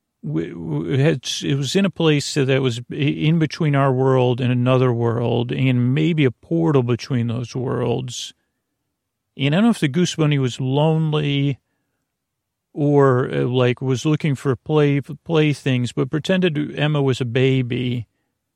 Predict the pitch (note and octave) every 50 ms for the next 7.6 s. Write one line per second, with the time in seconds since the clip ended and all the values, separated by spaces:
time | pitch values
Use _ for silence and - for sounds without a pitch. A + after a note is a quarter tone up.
0 | _ _ _ D3+ C#3+ - E3 D#3 - - G3 G3 F3+ - F3 D3+ D#3 D3+ C#3+ C#3
1 | C#3 C#3+ D3 C#3+ C3+ B2+ B2 B2+ A#2 A#2+ A#2 A2+ A#2 A#2+ B2 C3+ C#3 D3 C#3 C3
2 | C3 B2 A#2+ A#2 A#2 - - C3 - - E3 C#3+ C3+ A#2+ - - D#3 C#3+ C3+ A#2+
3 | - - C#3+ - - C#3+ B2+ A#2+ A#2+ A#2+ A2+ A#2 C3 C#3 C#3 C#3 A#2+ A2+ A2 G#2+
4 | - C3 A#2 A#2+ B2 C3+ D3 D3+ C#3 A#2 A#2+ B2 A#2+ A#2+ A2+ - - C#3 B2 A2+
5 | - - C3 A#2+ A2 - - D#3+ D3+ D#3+ E3+ D3+ C#3+ D3 - - C#3 C3 C#3 -
6 | C3+ C#3 D3 C#3+ D#3 D3+ D3+ D3 C3+ B2+ - - - C3 - - C3 C3 B2+ A#2+
7 | B2 B2 A#2+ A2+ A#2 A#2+ A#2 - C3 B2 A#2+ C3